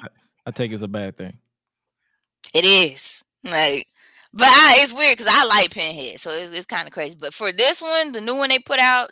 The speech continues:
Speaker 2: they let Pinhead, um, they let a woman play Pinhead for this one. The classic was, um, a man played the character, but now they switched it up. They let a woman play Pinhead this year,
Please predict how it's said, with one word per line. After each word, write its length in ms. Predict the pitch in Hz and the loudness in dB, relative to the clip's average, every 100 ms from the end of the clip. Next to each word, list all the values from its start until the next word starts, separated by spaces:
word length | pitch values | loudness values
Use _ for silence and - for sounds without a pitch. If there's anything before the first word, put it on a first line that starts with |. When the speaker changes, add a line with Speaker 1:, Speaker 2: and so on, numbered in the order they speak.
| 175 | -2
Speaker 2:
they 200 | 208 233 - | -2 -2 -6
let 320 | 160 196 170 - | -10 -2 -2 -2
Pinhead, 600 | 208 202 202 180 170 - _ 160 _ | -10 -8 -6 -4 -4 -6 _ _ _
um, 400 | 160 165 160 156 | 0 0 -2 -6
they 100 | 165 | -6
let 200 | 226 220 | -2 0
a 100 | 180 | 0
woman 540 | 156 190 247 226 180 160 | -4 -6 -6 -6 -8 -10
play 420 | 180 170 156 143 _ _ _ _ - | -6 -6 -6 -16 _ _ _ _ -4
Pinhead 560 | 180 175 151 143 - | -2 -2 -4 -4 -6
for 160 | - 139 | -10 -6
this 280 | 151 151 135 | -4 -4 -8
one. 180 | 117 143 | -14 -14
The 60 | |
classic 420 | - 220 262 294 185 143 | 0 2 4 0 -4 -8
was, 260 | 170 156 147 117 | -10 -10 -16 _
um, 240 | 147 151 135 | 0 0 0
a 60 | 127 | -2
man 360 | 156 202 185 | 2 2 2
played 320 | 175 151 123 76 120 | -2 -6 -6 -10 _
the 160 | 127 85 - _ | -12 -12 -16 _
character, 400 | 156 101 - 120 | -6 -6 -8 -14
but 300 | 131 120 - | -10 -8 -8
now 260 | 139 160 165 | -2 0 2
they 220 | 170 160 131 - | 0 -2 -10 -16
switched 340 | - 123 - | -10 -10 -8
it 100 | 131 | -4
up. 180 | 151 123 | -2 0
They 100 | 151 | 0
let 160 | 160 139 | 2 0
a 60 | |
woman 300 | 147 160 151 | -4 -6 -8
play 160 | 151 139 | -10 -10
Pinhead 460 | 147 143 151 123 - | -10 -12 -10 -12 -8
this 220 | 135 - | -8 -6
year, 140 | 113 | -8